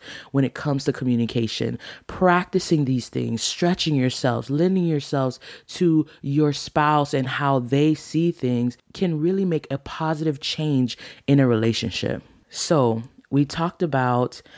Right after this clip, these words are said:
the definition of communication, how we communicate, and communication when it comes to gender.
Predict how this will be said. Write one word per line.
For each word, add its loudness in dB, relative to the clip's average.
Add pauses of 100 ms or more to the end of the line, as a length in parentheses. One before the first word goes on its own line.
(140)
the 0
definition 0
of -4
communication, -2 (300)
how 0
we 2
communicate, -2 (360)
and 2 (600)
communication 0
when 2
it -4
comes -4
to -2
gender. -2